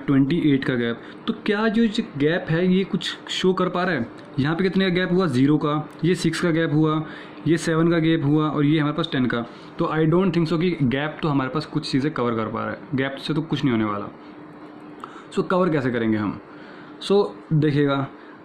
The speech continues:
एट और थ्री इलेवन, तो इलेवन और टू थर्टीन, ठीक है। थर्टीन और एट ट्वेंटी वन, तो ट्वेंटी वन में प्लस थ्री कर देंगे तब हो जाएगा। तो यहाँ पे टू ऐड कर रहे हैं, यहाँ पे थ्री ऐड कर रहे हैं, ठीक है।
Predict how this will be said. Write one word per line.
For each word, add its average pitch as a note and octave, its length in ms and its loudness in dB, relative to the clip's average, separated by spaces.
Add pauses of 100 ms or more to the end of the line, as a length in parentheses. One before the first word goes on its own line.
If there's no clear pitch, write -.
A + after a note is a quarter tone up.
(140)
एट F3 180 4
और G3 80 2
थ्री F3+ 160 0
इलेवन, C#3+ 500 4 (220)
तो D#3+ 60 0
इलेवन D3 360 4
और D3+ 80 4
टू D#3 100 0
थर्टीन, C#3+ 500 2
ठीक D#3 200 2
है। C#3+ 140 0 (460)
थर्टीन D#3 320 4
और G3 100 4
एट G3 240 0
ट्वेंटी F#3 340 4
वन, D#3+ 240 4
तो D#3+ 160 -2
ट्वेंटी F3+ 340 2
वन F#3+ 100 4
में G3 160 0
प्लस E3+ 260 -2
थ्री F3+ 120 2
कर F3 120 2
देंगे F3+ 220 4
तब C3 260 0
हो B2+ 100 4
जाएगा। B2+ 300 2
तो C3 80 -2
यहाँ C3+ 140 0
पे D3+ 60 0
टू E3+ 220 2
ऐड E3 100 2
कर D#3 100 0
रहे D#3 160 2
हैं, D3 80 2
यहाँ - 20 -4
पे D3+ 60 -2
थ्री D3 180 -2
ऐड D3 140 0
कर C3+ 120 0
रहे C3 140 0
हैं, C3+ 120 2 (320)
ठीक C3+ 180 0
है। B2 140 -4